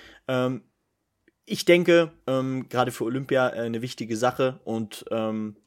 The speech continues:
klar gibt das Selbstvertrauen für die nächsten Wochen und, ähm, kann auch gut und gerne mal helfen, dann im Weltcup vielleicht, ähm, weitere Top zwanzig Ergebnisse zu feiern.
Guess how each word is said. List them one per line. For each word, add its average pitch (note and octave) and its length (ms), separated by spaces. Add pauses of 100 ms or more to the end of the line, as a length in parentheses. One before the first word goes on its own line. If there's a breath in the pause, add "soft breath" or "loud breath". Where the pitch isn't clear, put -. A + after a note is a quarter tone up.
(200)
klar C#3 340
gibt - 200
das G2 140
Selbstvertrauen G#2 520
für - 120
die G#2+ 80
nächsten A2 400
Wochen A#2+ 240
und, A#2 400
ähm, A#2 400 (640 soft breath)
kann C3+ 200
auch D3 280
gut D#3 180
und D#3+ 100
gerne C3+ 240
mal B2+ 180
helfen, B2+ 380
dann C3 160
im B2+ 140
Weltcup B2+ 360
vielleicht, A#2+ 440
ähm, A#2+ 400 (400)
weitere C3+ 480
Top - 240
zwanzig C3+ 360
Ergebnisse G#2+ 460
zu - 120
feiern. - 300